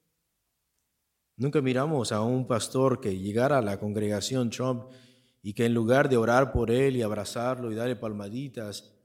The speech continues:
realmente le predicara el evangelio. Tenemos a falsos profetas diciendo que Dios iba a traer ángeles de no sé a dónde y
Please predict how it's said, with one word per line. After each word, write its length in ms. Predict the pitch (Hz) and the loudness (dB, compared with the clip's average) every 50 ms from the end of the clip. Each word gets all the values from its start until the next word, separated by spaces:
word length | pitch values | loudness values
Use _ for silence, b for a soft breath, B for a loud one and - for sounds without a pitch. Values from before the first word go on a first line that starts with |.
| _ | _
realmente 500 | - 120 135 151 156 156 160 151 160 156 | -2 0 0 0 0 0 -2 -2 -2 -2
le 380 | 143 131 127 120 117 120 123 123 123 - - - _ _ - | -2 0 -2 -2 -2 -4 -6 -8 -12 -18 -20 -20 _ _ -4
predicara 640 | 131 139 135 127 120 - - 131 151 165 151 135 123 | -2 0 0 0 -2 -2 0 0 2 2 2 2 2
el 460 | 120 120 113 113 117 120 117 - - - _ _ _ _ _ _ _ _ _ _ _ _ _ _ _ _ _ _ _ _ _ _ _ _ _ _ | 2 0 0 -2 -6 -8 -10 -16 -20 -20 _ _ _ _ _ _ _ _ _ _ _ _ _ _ _ _ _ _ _ _ _ _ _ _ _ _
evangelio. 640 | - 104 104 113 117 117 - 165 190 180 107 - - _ _ _ _ _ _ _ _ _ _ _ _ _ _ _ _ _ _ _ _ _ _ _ _ _ _ _ _ _ _ _ _ _ _ _ _ | -12 -8 -6 -6 -6 -6 -8 -10 -12 -12 -14 -16 -20 _ _ _ _ _ _ _ _ _ _ _ _ _ _ _ _ _ _ _ _ _ _ _ _ _ _ _ _ _ _ _ _ _ _ _ _
Tenemos 520 | - 127 127 139 147 147 139 123 117 107 - | -2 0 2 2 2 0 0 0 -2 -2 -2
a 80 | 101 | -4
falsos 340 | - - 117 113 104 107 98 | -2 0 0 0 0 -2 -8
profetas 520 | - - 101 - - 190 208 208 - 156 117 | -8 -8 -8 -4 0 2 2 2 2 0 0
diciendo 600 | 113 107 - - 147 143 139 139 135 131 127 - | 0 -2 -2 -2 0 0 0 2 2 2 0 0
que 440 | - 101 90 95 98 104 127 - b b b b b b b | -2 -4 -4 -4 -6 -8 -10 -16 b b b b b b b
Dios 220 | - 120 139 123 139 | 0 2 2 2 2
iba 180 | 143 127 123 123 | 2 4 4 4
a 60 | 120 | 4
traer 360 | - 107 107 110 120 123 117 | 2 2 2 4 4 4 4
ángeles 520 | 117 123 147 170 165 135 147 127 120 110 | 4 2 2 0 0 0 -2 -2 -2 0
de 100 | 113 117 | -2 -2
no 140 | 113 117 113 | -2 -2 -4
sé 140 | 107 - 127 | -4 -4 -4
a 80 | 110 107 | -4 -4
dónde 440 | 120 156 202 233 233 202 147 113 | -4 -4 -6 -6 -6 -6 -6 -8
y 280 | 101 98 95 92 98 - | -8 -8 -10 -14 -16 -20